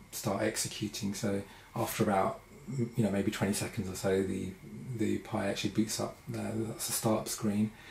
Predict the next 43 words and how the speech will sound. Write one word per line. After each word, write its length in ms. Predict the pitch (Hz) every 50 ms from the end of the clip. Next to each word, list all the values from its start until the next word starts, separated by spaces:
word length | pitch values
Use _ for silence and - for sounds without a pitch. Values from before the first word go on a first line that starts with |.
| - - - - - - -
uh, 220 | 113 107 101 104 -
and 140 | 110 110 110
then 120 | 107 104
it'll 160 | 107 110 113
soon, 460 | - - - 110 104 101 98 - - - - - - - -
uh, 280 | - - - - - - - - - 143 151 - - - - - - - - - - - 127 120
start 340 | - - 120 110 107 107
running 340 | 107 113 107 107 104 104 101
the 140 | 101 98 98
script. 480 | - - - 110 101 92 - - - - - - - - - -
And 100 | 123 107
what 120 | 107 120
the 60 | 120 -
script 320 | - - 123 117 - -
does 340 | 120 107 104 104 95 92 98
is, 260 | 98 98 - - - - - - - - - - -
uh, 60 | - 113
at 200 | 107 113 110 -
the 60 | 117
bottom, 380 | - 110 107 101 - - 107
it'll 160 | 104 98 90 -
start 320 | - - 107 104 101 104
showing 200 | - 107 101 101
a 40 | 95
progress 440 | - - 113 107 101 101 98 - -
bar 280 | - 98 98 101 104 104
while 200 | 104 107 104 107
it's 180 | 110 - -
waiting 240 | 107 104 101 107 101
for 120 | - -
the 100 | 98 98
network 420 | 101 104 107 107 110 120 - - -
to 140 | - - -
come 220 | - - 113 110
up. 160 | 123 139 139 - - - - - - - - - - - - - -
See 220 | - - - 107
there. 320 | 101 101 104 104 107 110 - - - - - - - - - - - - - - - - - - - - - - - - - - - - -
And 300 | - 110 110 110 113 110
then 160 | 113 113 110 107
eventually, 560 | 107 113 - - - - - 110 107 104 104 - - - - - - - - -
uh, 280 | 131 120 113 107 110 -
it 140 | 120 113 110
will 160 | 113 113